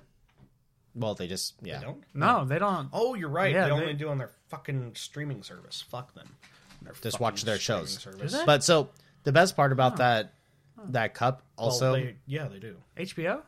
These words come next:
Speaker 2: Yeah, the H B O streaming service.
Speaker 3: Really?
Speaker 1: No,
Speaker 3: I
Speaker 1: it
Speaker 3: had
Speaker 1: doesn't.
Speaker 3: that. I don't remember ads. They
Speaker 2: No,
Speaker 3: only do their
Speaker 2: no.
Speaker 3: own ads. They only ad-,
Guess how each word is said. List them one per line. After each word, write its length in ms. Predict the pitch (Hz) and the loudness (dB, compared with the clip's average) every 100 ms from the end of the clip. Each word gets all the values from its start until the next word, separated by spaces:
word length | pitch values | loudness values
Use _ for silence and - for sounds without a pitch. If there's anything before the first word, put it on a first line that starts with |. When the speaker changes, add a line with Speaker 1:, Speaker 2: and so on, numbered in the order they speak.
| _ _ | _ _
Speaker 2:
Yeah, 180 | 117 104 | -18 -16
the 80 | 101 | -16
H 220 | 107 104 | -16 -16
B 80 | 117 | -14
O 80 | 107 | -12
streaming 380 | - 113 110 120 | -14 -14 -12 -12
service. 460 | 135 135 143 - - | -8 -8 -8 -10 -6
Speaker 3:
Really? 160 | 196 | 0
Speaker 1:
No, 80 | 139 | 0
Speaker 3:
I 40 | 143 | 0
Speaker 1:
it 20 | |
Speaker 3:
had 80 | 214 | -2
Speaker 1:
doesn't. 220 | - - | -4 -2
Speaker 3:
that. 120 | 170 | -2
I 80 | 151 | -2
don't 140 | 190 | -6
remember 300 | 175 160 135 123 | -8 -8 -6 -8
ads. 300 | 151 185 - _ _ _ _ _ _ _ _ _ - | -10 -14 -20 _ _ _ _ _ _ _ _ _ 0
They 140 | 190 | 2
Speaker 2:
No, 60 | 214 | 2
Speaker 3:
only 140 | 220 | 2
do 120 | 208 208 | 0 0
their 200 | 175 185 | 2 2
Speaker 2:
no. 100 | 196 | 2
Speaker 3:
own 80 | 208 | -2
ads. 260 | 113 151 | -8 -8
They 80 | 151 | -6
only 200 | 165 156 | -4 -2
ad-, 180 | 147 | -4